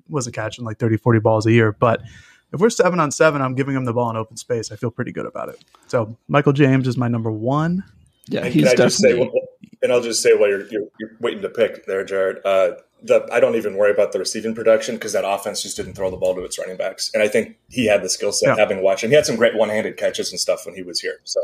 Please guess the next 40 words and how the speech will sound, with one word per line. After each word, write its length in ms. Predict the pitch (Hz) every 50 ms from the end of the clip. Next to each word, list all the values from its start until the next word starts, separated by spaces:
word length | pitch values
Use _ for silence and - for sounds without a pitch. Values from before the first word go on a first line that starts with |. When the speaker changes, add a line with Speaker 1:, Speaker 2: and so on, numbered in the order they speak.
| -
Speaker 3:
I 40 | 101
think 120 | 107 98 -
that's 140 | 92 - -
a 40 | -
great 160 | 92 92 - - _ _ _ -
pick 140 | 107 - 95
as 80 | 87
a 60 | 87 87
running 200 | 87 85 87 85
back. 220 | 87 - - _ _ _ _ _ _ _ _ _ - -
Speaker 2:
And 200 | 156 151 143 127
he 200 | 117 139 143 247
has 320 | 277 139 127 120 180 -
that 320 | - 113 110 95 - -
kind 180 | - - - 101
of, 220 | 92 123 180 - -
like 180 | 160 147 - -
you 60 | 202
said, 300 | - - - - - -
that 300 | - 90 87 87 - -
dat 360 | - 92 90 87 82 - _ _ _ _ -
open 280 | 120 113 - - 147
field 420 | 156 - - 156 92 90 - - - - - - _
factor. 500 | - - - - - - - - - 156
Like, 320 | 165 156 - - - -
you 180 | 185 - - 190 -
get 140 | - - 240
him 160 | 190 214 123
in 80 | 110 98
space 340 | - - - 110 107 - -
with 80 | 101
the 80 | - 117
ball, 180 | - 107 101 110
Speaker 1:
Right. 60 | 104
Speaker 2:
and 60 | 90
it's 80 | 156 -
like, 160 | - 131 - -
oh 100 | 98 107
yeah, 200 | 95 82 - 165
he's, 460 | 175 - 147 120 139 143 - - -